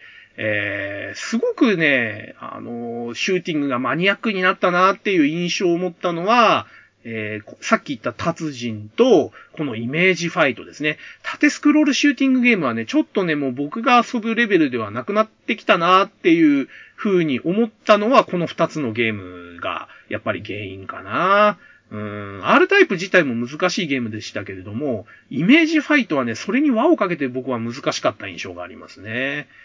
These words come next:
で、結局やっぱりね、この高難易度についてこれたのは本当に一部のプレイヤーだけで、やっぱりね、あの、一般のプレイヤーはイメージファイトはやってなかったですね。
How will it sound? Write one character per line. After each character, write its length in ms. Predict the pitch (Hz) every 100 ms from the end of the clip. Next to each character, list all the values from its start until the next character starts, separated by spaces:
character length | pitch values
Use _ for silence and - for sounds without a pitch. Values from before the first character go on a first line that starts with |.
| _ _
で、 400 | 143 143 139 135
結 160 | - 214
局 160 | 311 349
や 80 |
っ 20 | -
ぱ 120 | 262
り 80 | 175
ね、 100 | 131
こ 100 | 160
の 80 |
高 300 | - 269 302
難 140 | 339 359
易 80 | 254
度 80 | 147
に 80 |
つ 120 | 127 220
い 80 | 175
て 80 |
こ 120 | 135 131
れ 80 |
た 160 | 117 113
の 100 | 104
は 140 | 104
本 160 | 98 220
当 100 | 240
に 100 | 226
一 180 | 214 226
部 100 | 208
の 120 | 113
プ 120 | -
レ 180 | 131 131
イ 20 |
ヤ 140 | 127 120
ー 20 |
だ 120 | 117
け 140 | 131
で、 340 | 113 123 104 104 - -
や 120 | -
っ 20 | -
ぱ 100 | 302
り 120 | 160
ね、 360 | 139 113 104 -
あ 140 | 131
の、 120 | 123 123
一 160 | 139
般 460 | - 262 277 269 262
の 60 |
プ 120 | 220 254
レ 140 | 254
イ 20 |
ヤ 160 | 226 214
ー 20 |
は 140 | 202
イ 80 | 170
メ 140 | 165 202
ー 40 |
ジ 120 | 226
フ 80 | 233
ァ 80 | 233
イ 60 | 170
ト 100 | 117
は 120 | 98
や 160 | 110
っ 40 | -
て 140 | 220
な 140 | 180 208
か 100 | 254
っ 60 |
た 100 | -
で 100 | 107
す 100 | 113
ね。 200 | 131 147